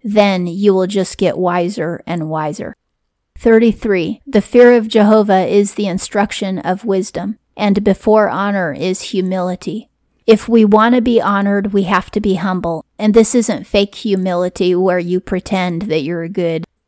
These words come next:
This is genuine humility, where you take the lower seat and let other people have the good seats, the front row seats.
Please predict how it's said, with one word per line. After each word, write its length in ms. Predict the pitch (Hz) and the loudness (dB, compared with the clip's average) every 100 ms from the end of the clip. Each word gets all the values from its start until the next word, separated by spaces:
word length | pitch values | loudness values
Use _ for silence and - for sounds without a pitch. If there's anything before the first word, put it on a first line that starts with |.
| - | 0
This 240 | 214 208 | 2 2
is 180 | 240 208 | 0 -2
genuine 640 | 240 202 190 196 190 185 | -2 -2 0 0 -2 -2
humility, 880 | 180 - 180 180 175 170 - 175 175 _ | -4 -2 -2 -2 -4 -6 -8 -10 -10 _
where 440 | 196 196 190 190 - | 2 4 4 2 0
you 200 | 196 208 | 2 2
take 360 | - 202 - | 2 -2 -2
the 100 | - | -4
lower 340 | 185 185 185 175 | 2 2 2 -2
seat 380 | - - 165 - | -6 -6 -6 -6
and 160 | 185 | -6
let 200 | 180 175 | -4 -2
other 260 | 190 190 180 | -2 -2 -2
people 420 | - 180 - 175 - | -4 -8 -4 -4 -2
have 260 | 185 180 | -4 -2
the 100 | 196 | -6
good 280 | 190 190 185 | -2 -2 -2
seats, 380 | - 151 - - | -6 -6 -6 -8
the 120 | 180 | -8
front 280 | - 202 - | -2 -4 -2
row 200 | 190 170 | -2 -2
seats. 500 | - - - - - | -2 -10 -10 -14 -20